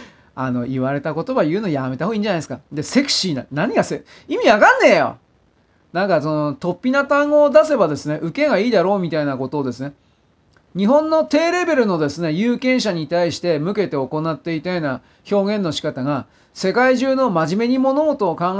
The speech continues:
えているような記者であるとかですね、いわゆる上層国民、上層、上層地球人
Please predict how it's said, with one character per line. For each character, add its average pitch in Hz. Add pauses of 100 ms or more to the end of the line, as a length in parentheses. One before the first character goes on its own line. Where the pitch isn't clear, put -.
え 208
て 180
い -
る 147
よ 156
う -
な 143
記 -
者 220
で 180
あ 151
る 143
と 139
か 127
で 120
す 113
ね、 147
い 202
わ 170
ゆ 262
る 262
上 180
層 196
国 170
民、 131
上 190
層、 202 (320)
上 208
層 233
地 -
球 269
人 147